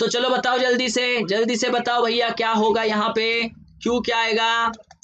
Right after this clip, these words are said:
सत्ताईस दशमलव चार into this kilowatt to the power one point five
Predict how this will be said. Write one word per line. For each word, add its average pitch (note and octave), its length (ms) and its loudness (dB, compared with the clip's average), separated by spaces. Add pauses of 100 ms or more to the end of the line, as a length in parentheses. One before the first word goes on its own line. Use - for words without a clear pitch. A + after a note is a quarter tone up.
(420)
सत्ताईस G#3+ 760 -2
दशमलव G3+ 460 2 (200)
चार F#3 480 0 (100)
into F#3 320 2 (140)
this G3 200 0
kilowatt G3 560 4 (100)
to F#3 160 6
the F#3+ 60 4 (100)
power F3+ 320 2 (100)
one F3+ 220 2 (100)
point F3+ 280 0
five E3+ 300 2